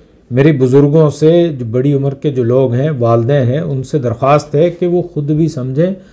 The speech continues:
और अपने वा-, अपने औलाद को भी जो है वो ज़रा तरबियत देने की कोशिश करें कि अपने जज्बात को कंट्रोल रखें, अपने एहसासात पर कंट्रोल रखें।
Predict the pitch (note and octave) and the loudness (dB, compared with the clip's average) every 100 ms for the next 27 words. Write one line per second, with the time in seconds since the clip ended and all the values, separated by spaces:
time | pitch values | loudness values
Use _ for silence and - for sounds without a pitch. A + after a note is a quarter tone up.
0 | _ - D3+ F#3 - F#3+ F#3 B2+ B2+ C3+ | _ -4 2 2 2 0 0 2 0 0
1 | D3 - F#3 E3+ B2+ B2+ F3 D#3 - G#3+ | -4 -4 -2 0 2 4 4 2 2 4
2 | G#3 F3+ D#3 F3+ A3 - _ - D3+ F#3 | 4 4 4 4 -2 -16 _ -8 -2 0
3 | G3 G3+ F#3+ D#3 D3+ G#3 E3 D#3+ D#3+ D#3+ | 2 2 2 0 2 2 4 2 2 0
4 | D#3 C#3+ C3+ C#3 - C3 C#3+ F3 F3+ F3 | -4 -6 -8 -10 -14 -10 -8 -4 -4 -2
5 | F#3 C#3 A2+ A2 B2 C3+ - F3+ F3+ D#3+ | -2 0 0 0 2 2 -2 -8 -4 -4
6 | C#3 D#3 E3+ C#3+ - G2+ - _ _ _ | -2 0 0 -2 -8 -14 -20 _ _ _
7 | _ _ _ _ _ _ _ _ _ C#3+ | _ _ _ _ _ _ _ _ _ -4
8 | C#3 F#3+ E3 - D3+ D3+ F3+ F3+ F3 G3+ | 0 2 2 2 2 2 0 0 0 -2
9 | G3+ F#3 D3+ D#3 F#3+ F#3 D3 - G#2 | -2 0 0 2 4 4 2 -2 -10